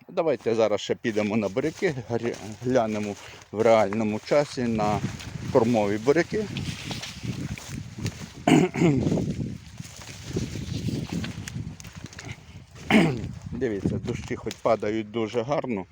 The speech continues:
ну, але, е, таких великих, дуже великих, п'ятикілограмових чи ще, ну, ще, в принципі, серпень, вересень і в жовтні починаю збирати буряки,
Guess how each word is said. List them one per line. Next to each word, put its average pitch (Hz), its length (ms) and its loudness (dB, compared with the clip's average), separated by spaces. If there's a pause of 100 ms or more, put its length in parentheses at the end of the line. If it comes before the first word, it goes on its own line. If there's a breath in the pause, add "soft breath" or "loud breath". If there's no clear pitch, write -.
(440 loud breath)
ну, 120 260 0
але, 113 400 0 (1600 soft breath)
е, 117 340 -6
таких 117 480 -2
великих, 113 580 4
дуже 104 360 0
великих, 101 500 0
п'ятикілограмових 110 1300 -2
чи 113 140 -6
ще, 117 180 -4 (540 loud breath)
ну, 190 100 -6
ще, 143 160 0
в 120 40 0
принципі, 123 680 2 (1400 loud breath)
серпень, 135 560 4
вересень 123 680 2 (120)
і 120 380 -2 (260 loud breath)
в 107 120 -6
жовтні 110 340 4
починаю 117 600 0
збирати 151 480 2
буряки, 127 540 -2